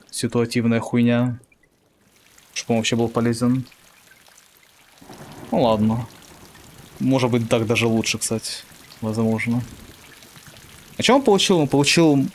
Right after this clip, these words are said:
а, он получил муху. Подожди, у нас две мухи? У нас две мухи, слушай, синие.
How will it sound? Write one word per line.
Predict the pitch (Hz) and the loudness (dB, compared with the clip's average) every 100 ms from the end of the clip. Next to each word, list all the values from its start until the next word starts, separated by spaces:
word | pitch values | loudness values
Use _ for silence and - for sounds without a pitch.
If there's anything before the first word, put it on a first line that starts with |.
| - | 2
а, | 165 | 4
он | 143 | 4
получил | 170 170 175 | 4 4 4
муху. | 208 135 | 4 2
Подожди, | 117 123 139 | 0 0 2
у | 127 | 2
нас | 120 | 2
две | 131 | 2
мухи? | 170 - 370 - - - - - - - - - - - - - - - - - - - - - - - - - - - - | 4 4 0 -2 -20 -20 -20 -20 -20 -20 -20 -20 -20 -20 -20 -20 -20 -20 -20 -20 -20 -20 -18 -16 -14 -16 -16 -20 -20 -20 -2
У | 175 | 2
нас | 190 | 6
две | 262 | 6
мухи, | 196 233 | 6 4
слушай, | 190 131 | 2 0
синие. | 120 151 120 110 117 | 2 2 4 2 0